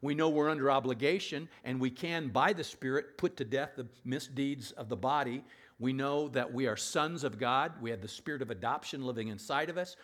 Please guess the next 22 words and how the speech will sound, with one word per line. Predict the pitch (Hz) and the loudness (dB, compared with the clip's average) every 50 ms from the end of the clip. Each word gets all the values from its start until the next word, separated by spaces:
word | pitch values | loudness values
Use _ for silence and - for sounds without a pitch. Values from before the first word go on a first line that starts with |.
| - - - | -20 -12 -6
We | 127 123 | -4 0
know | 127 135 131 | 2 2 2
that | 127 117 | 4 4
we | 110 | 4
have | 113 104 - - | 2 2 2 -2
intimacy | 143 156 139 - 175 156 156 151 - - 151 139 | -2 -2 0 -2 -4 -4 -4 -6 -6 -4 -4 -2
with | 131 123 - | -2 -4 -6
the | 117 | -8
Father. | - - 165 160 160 170 185 175 170 - - - - | -6 0 2 2 4 4 2 0 -2 -6 -14 -10 -2
We | 117 139 | 0 2
know | 143 151 151 | 4 6 6
we're | 151 135 131 127 | 6 6 2 0
co-heirs | - - 202 196 185 - - 180 185 196 196 160 | 2 4 6 6 6 6 4 2 2 2 2 0
with | 170 147 123 | -2 -4 -4
Jesus | - 180 185 185 135 147 - | -2 -4 -4 -2 -4 -8 -4
Christ. | - - 233 254 226 - - - - - _ _ _ _ _ _ _ _ _ _ _ _ _ _ _ _ | 2 6 6 6 6 4 -2 -10 -18 -20 _ _ _ _ _ _ _ _ _ _ _ _ _ _ _ _
There's | - 277 311 262 | 12 12 12 12
a | 285 | 12
lot | 226 208 220 - | 12 12 12 12
that | 220 196 | 10 8
we | 190 214 208 | 10 10 10
know. | 208 247 330 302 - - | 12 12 12 10 10 6